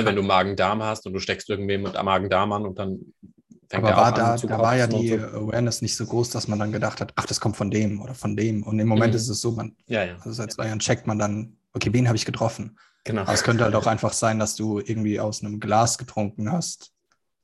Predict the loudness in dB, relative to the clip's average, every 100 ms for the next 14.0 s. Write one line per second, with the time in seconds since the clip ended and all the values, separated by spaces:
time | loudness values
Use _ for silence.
0 | _ _ _ _ _ -4 -2 -2 -6 -4
1 | 0 2 2 2 0 -2 -4 0 4 6
2 | 6 6 2 2 -2 -4 -4 -4 -4 -6
3 | -4 -6 -6 -6 -4 -2 0 0 -2 -2
4 | -4 -6 -6 -6 -6 -10 -20 _ _ _
5 | -12 -10 -10 -6 -2 0 2 4 4 4
6 | 2 0 -2 -2 4 4 4 4 4 0
7 | -2 -2 -2 -2 0 0 -2 0 -2 -2
8 | -6 -8 0 2 4 2 2 2 2 -4
9 | -20 -20 _ _ _ _ -6 -2 -2 0
10 | 0 0 -4 -8 -10 -14 -16 -20 -20 _
11 | _ _ _ _ _ _ _ _ _ -20
12 | _ _ _ _ _ -14 -14 -14 -16 -18
13 | -20 -20 _ _ _ _ 4 4 2